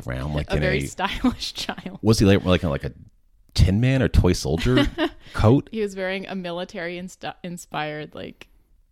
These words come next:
Speaker 2: peacoat.
Speaker 1: Oh, like, kids' military school type of
Speaker 2: <laughs> Yeah.
Speaker 1: thing. Yeah, who the hell knows how that came to be? 'Cause she definitely was not dressed like that.
Speaker 2: No.
Speaker 1: <laughs> So,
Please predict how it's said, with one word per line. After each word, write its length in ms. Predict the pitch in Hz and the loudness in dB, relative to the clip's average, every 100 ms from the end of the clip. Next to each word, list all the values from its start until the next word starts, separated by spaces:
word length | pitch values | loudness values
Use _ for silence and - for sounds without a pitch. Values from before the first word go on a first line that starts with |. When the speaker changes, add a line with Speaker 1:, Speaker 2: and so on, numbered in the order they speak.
| _ | _
Speaker 2:
peacoat. 160 | - - | -18 0
Speaker 1:
Oh, 300 | 107 107 101 | 6 8 8
like, 180 | 92 90 | 6 4
kids' 200 | - 95 | 6 6
military 400 | 87 87 85 69 | 6 6 6 2
school 260 | 69 - 67 | 0 -2 -2
type 180 | - - | -2 -6
of 60 | - | -2
Speaker 2:
<laughs> 80 | |
Yeah. 80 | - | -2
Speaker 1:
thing. 160 | - - - - | -4 -10 -14 0
Yeah, 220 | 92 73 | 4 4
who 180 | - 104 | 6 6
the 80 | 95 | 6
hell 260 | - 98 | 4 2
knows 240 | 98 82 78 | 2 2 2
how 120 | 76 | 2
that 160 | 76 76 | 0 -2
came 200 | 71 - | -2 -2
to 80 | |
be? 160 | - - | -4 -6
'Cause 220 | - 73 | 0 0
she 340 | - 82 87 87 _ - | 2 0 0 -4 _ 0
definitely 260 | 69 69 69 | 2 2 0
was 100 | 67 | 0
not 160 | 67 | -2
dressed 220 | - 62 - | -2 -4 -4
like 140 | - | -6
that. 220 | - - - | -4 -6 -2
Speaker 2:
No. 580 | - - - - - - - | 6 8 8 4 0 -4 -4
Speaker 1:
<laughs> 60 | - - - - - - | -4 -4 -8 -14 -14 -14
So, 440 | - - 90 87 | -6 2 4 4